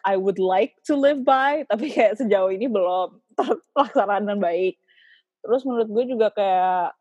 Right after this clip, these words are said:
eh, saran lain, eh, sebisa mungkin lo belanja kalau bisa dari brand-brand lokal. Menurut gue tuh kayak hal gampang ya untuk mereduce kayak environmental impact-nya sih. Soalnya, eh, a big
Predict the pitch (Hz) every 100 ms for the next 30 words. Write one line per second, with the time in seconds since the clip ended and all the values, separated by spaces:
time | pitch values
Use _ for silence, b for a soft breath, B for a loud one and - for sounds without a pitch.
0 | - - 214 214 208 196 190 190 175 208
1 | 254 285 _ _ _ _ _ - 214 208
2 | 208 240 220 220 214 202 202 254 294 320
3 | 285 226 185 190 208 247 226 208 269 233
4 | 220 247 240 _ _ _ _ 214 214 214
5 | 214 233 214 180 196 185 175 202 214 196
6 | 196 208 302 285 254 220 208 208 202 208
7 | _ - 208 196 202 214 226 208 214 -
8 | 214 202 202 190 180 202 - 170 160 -
9 | - 196 202 196 190 190 190 190 202 -
10 | 202 185 180 - - 175 - 170 190 b
11 | b b - 190 185 254 339 339 _ _
12 | _ _ - 208 202 208 190 - _ _
13 | - 214 190 208 143 -